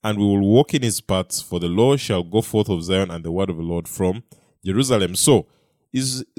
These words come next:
God is not limited to Israel. God is not only for Israel.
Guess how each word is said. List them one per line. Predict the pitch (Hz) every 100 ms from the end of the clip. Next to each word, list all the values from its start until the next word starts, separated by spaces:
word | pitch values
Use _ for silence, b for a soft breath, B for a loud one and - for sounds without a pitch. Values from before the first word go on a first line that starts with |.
| 117
God | 160 175 -
is | 131 127
not | 143 151 -
limited | 120 131 147 123 110 80 -
to | -
Israel. | 110 92 78 65 - _ _ _ _ _ _ _ 101
God | 143 160 -
is | 143 120
not | 139 147 - -
only | 135 147 127 117
for | - 120 - 135
Israel. | 107 90 90 78